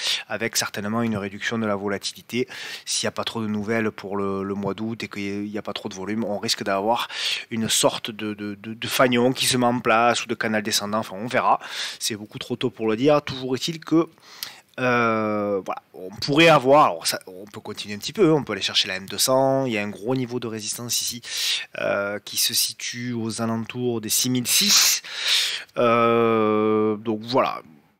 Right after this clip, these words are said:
je pense pas qu'on aura la capacité d'aller plus haut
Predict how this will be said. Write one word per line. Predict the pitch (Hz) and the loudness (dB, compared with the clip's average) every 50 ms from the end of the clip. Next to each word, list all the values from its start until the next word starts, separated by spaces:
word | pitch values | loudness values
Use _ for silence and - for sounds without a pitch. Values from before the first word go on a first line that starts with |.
| _ _ _ _ _ _ _ _ _ _ _ _ _ | _ _ _ _ _ _ _ _ _ _ _ _ _
je | - - _ | -20 -18 _
pense | - 107 113 110 - - | -10 -8 -2 -2 -2 -2
pas | - - 117 | 0 -2 -4
qu'on | - - 120 117 113 | -2 -2 -4 -4 -2
aura | 110 104 113 107 | 0 0 0 0
la | 104 | 0
capacité | - 117 104 - 123 - - - - 123 | -2 -4 -4 -4 -2 -2 -2 -2 -2 -2
d'aller | 113 117 113 113 | -2 -2 -2 -2
plus | - - - - | -4 -6 -8 -6
haut | 110 113 120 123 123 120 | -2 0 0 0 0 -2